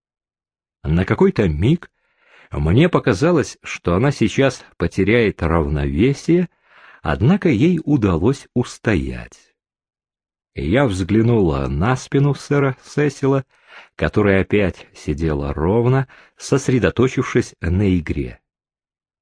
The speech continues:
Ни за что нельзя было бы сказать, что он виновник неуверенной походки жены. Сара увидела, что я смотрю на неё, улыбнулась и, подойдя, села рядом.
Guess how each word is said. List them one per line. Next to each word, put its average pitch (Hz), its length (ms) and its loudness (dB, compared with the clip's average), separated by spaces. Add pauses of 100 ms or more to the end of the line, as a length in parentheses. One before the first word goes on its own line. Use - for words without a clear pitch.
(120)
Ни 73 420 -2
за 131 220 -2
что - 360 -2
нельзя 85 480 0
было 98 180 0
бы 85 100 0
сказать, 76 680 -4
что - 300 -4
он 113 220 0 (380)
виновник 78 880 0 (320)
неуверенной 90 880 0
походки 92 800 -4
жены. 67 760 -6 (1400)
Сара 127 380 0
увидела, 101 640 2
что - 200 -4
я 85 160 0
смотрю 95 480 -4
на 120 80 2
неё, 127 280 2 (440)
улыбнулась 127 920 2 (360)
и, 143 140 -4
подойдя, 76 580 -2
села 110 580 0
рядом. 82 560 -4